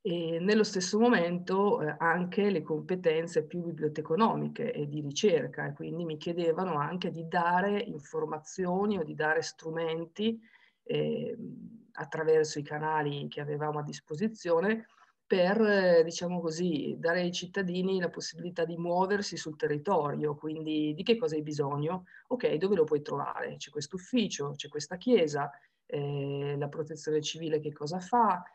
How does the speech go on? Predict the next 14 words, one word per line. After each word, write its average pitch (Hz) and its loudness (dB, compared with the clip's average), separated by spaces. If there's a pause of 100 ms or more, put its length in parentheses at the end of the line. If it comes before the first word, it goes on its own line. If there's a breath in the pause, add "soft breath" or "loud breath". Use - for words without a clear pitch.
(180 loud breath)
Eh, - -6 (260)
e 220 -2
quindi, 202 2
mm, 156 -4
diciamo 165 -2
così, 165 -2
raccontare 190 2
anche 151 -2
un 165 -4
pochino 185 -4
meglio 180 0 (240 loud breath)
quello 165 2
che, 156 8
eh, - -6